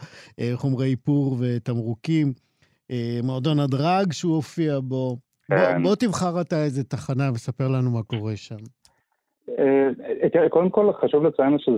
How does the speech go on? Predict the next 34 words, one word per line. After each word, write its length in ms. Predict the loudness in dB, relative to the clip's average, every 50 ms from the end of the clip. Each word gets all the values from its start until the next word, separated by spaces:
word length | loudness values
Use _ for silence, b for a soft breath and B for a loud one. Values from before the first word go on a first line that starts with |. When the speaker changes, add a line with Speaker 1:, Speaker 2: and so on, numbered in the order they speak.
| 2
Speaker 2:
סיפור 280 | 0 -2 0 2 2 4
אמיתי, 420 | 4 4 2 2 2 4 4 4
אגב, 260 | 4 2 0 0 0
על 240 | 2 2 2 4 4
אגדה 340 | 4 4 4 4 4 4 4
מקומית 580 | 4 4 2 2 4 4 6 6 4 4 2 2
בעיר 200 | 2 4 4 6
הולדתו 520 | 4 4 4 4 2 2 4 4 2 4
של, 320 | 4 2 4 4 4 4
אה, 380 | 4 4 4 4 4 4 4 2 2 2
טוד 100 | 0 0 0
סטפנס, 360 | _ 2 2 4 2 2 0 2 2
הבמאי, 500 | 2 4 4 4 4 4 4 4 2 0 -2 -2 -2
שזה 120 | 0 0 0 2
גם 140 | 0 0 0
פעם 200 | 2 2 2 2
ראשונה 260 | 2 2 2 0 0
שהוא 160 | 2 0 -2
עוסק 220 | 0 0 0 -2 0 0
בדמויות, 500 | 0 0 2 2 2 4 4 4 4 4 2 2
אה, 80 | 2 4
בוגרות. 540 | 4 2 2 4 2 2 2 2 0 _ _ _ b b b b b b b b b -6
ובאמת, 720 | -2 2 2 4 4 6 4 4 4 4 4 4 4 2 2 2
אה, 400 | 4 6 6 6 6 6 4 4 2 2 2
אה, 120 | 2 2 2 2 2
פט 200 | 0 2 4 4
יוצא 240 | 2 2 4 4
למסע 880 | 4 4 4 2 2 0 -2 _ 2 2 4 4 4 4 2 2 2 2
רגלי 500 | 4 4 4 4 4 4 4 6 6 4
אחרי 220 | 4 4 2 2 2
שהוא 180 | 2 2 0
ככה 200 | 2 0 2 2
מתהפך 460 | 2 2 2 2 0 0 2 2 2 2
בשנתו, 680 | 0 0 0 2 0 0 2 2 4 4 4 4 2